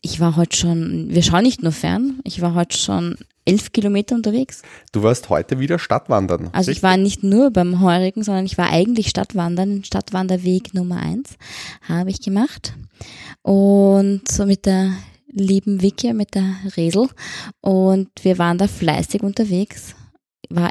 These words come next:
Speaker 1: echt schön, die Sonne war herrlich. Ist nur ein bisschen, der Weg ist dann doch, heute ist Feiertag, es war doch voller als, ähm, bei unserer letzten Stadtwanderung. Es sind sehr viele Menschen entgegengekommen und auch echt viele Radfahrer, weil die Strecke halt einfach auch nett zum Mountainbiken ist.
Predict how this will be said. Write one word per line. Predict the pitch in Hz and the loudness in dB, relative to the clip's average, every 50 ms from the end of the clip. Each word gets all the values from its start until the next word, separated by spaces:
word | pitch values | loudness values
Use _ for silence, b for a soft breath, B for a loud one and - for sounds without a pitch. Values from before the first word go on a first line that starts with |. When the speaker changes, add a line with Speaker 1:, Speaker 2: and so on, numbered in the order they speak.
| - - | 0 -2
Speaker 1:
echt | 208 285 - - - - | -2 -2 0 -2 -2 -2
schön, | - - 202 196 | 0 0 0 -2
die | 175 180 | -2 -4
Sonne | - - - 185 165 175 196 220 220 | -6 -6 -4 -2 0 2 2 2 2
war | 220 214 | 2 0
herrlich. | 202 190 - - - - - - 190 196 214 240 247 - - B B B B B B B B B B - | 0 0 -2 -6 -4 -6 -4 -4 -4 -2 -4 -4 -6 -6 -12 B B B B B B B B B B -2
Ist | - 269 269 - | -2 0 2 4
nur | 311 | 4
ein | 311 269 | 2 4
bisschen, | 254 277 269 294 262 | 4 2 0 0 2
der | 277 262 240 - - - - - - - | 2 2 2 2 -2 -8 -18 -20 -20 -18
Weg | - - 269 - 240 240 - | -14 -4 0 0 0 2 0
ist | 269 - - | -2 -2 0
dann | 262 240 | -2 2
doch, | 220 247 - - | 2 0 2 2
heute | 220 214 214 | 0 0 0
ist | - - | -2 -2
Feiertag, | - 170 175 190 208 - 226 220 220 | -2 0 0 0 0 0 -2 -2 -2
es | - - | -4 -4
war | 214 208 | -4 -4
doch | - 214 - - | -4 -4 -6 -8
voller | - - - - - - 202 208 226 233 240 | -14 -14 -18 -12 -2 2 2 4 4 2 2
als, | - 226 220 214 - - - - | 0 0 -2 -2 -4 -6 -10 -8
ähm, | - - 208 208 208 208 202 202 202 208 214 202 - | -6 -4 -2 -2 -2 -2 -2 -2 -4 -6 -8 -8 -2
bei | - 208 208 | -2 0 0
unserer | 202 202 202 190 196 | 0 -2 0 0 0
letzten | 190 190 - - - 214 | 0 0 -2 -6 -8 -6
Stadtwanderung. | - 214 214 - - 208 214 208 214 214 214 226 240 254 - B B B B B B B B | -4 -4 -4 -4 -4 -4 -4 -2 -2 0 0 0 -2 -2 -4 B B B B B B B B
Es | - | -10
sind | 226 202 | -8 -2
sehr | - 202 196 | 0 0 0
viele | - 208 208 | 0 0 0
Menschen | - 196 202 202 - 220 | 2 2 0 0 0 -2
entgegengekommen | 208 202 208 202 - 202 208 - 208 | -2 -2 -2 -2 0 0 0 0 0
und | - | 0
auch | 202 - - | -2 -2 0
echt | - 190 - - | -2 -2 -2 -4
viele | - - 208 208 202 196 - 156 | -4 0 0 2 2 2 2 2
Radfahrer, | 165 190 - - - 190 185 185 180 | 2 2 0 0 0 2 2 2 2
weil | 175 175 | 2 0
die | 190 | 0
Strecke | 190 - - - 180 180 - 202 | -2 -4 -4 -4 -6 -4 -4 -4
halt | 202 - | -4 -2
einfach | - - 202 196 185 196 - - - - - - - | -4 -4 -4 -4 -4 -6 -10 -12 -16 -18 -18 -12 -8
auch | - 180 - - | -8 -8 -6 -6
nett | 196 190 185 190 233 226 - - - | -2 2 2 2 0 -2 -18 -12 -8
zum | - 208 190 | -6 -4 -4
Mountainbiken | 185 185 190 202 _ - 196 185 - - - - - - - | -4 -4 -6 -8 _ -8 -6 -4 -2 -2 -2 -4 -6 -8 -6
ist. | - 208 208 - - | -6 -6 -6 -6 -10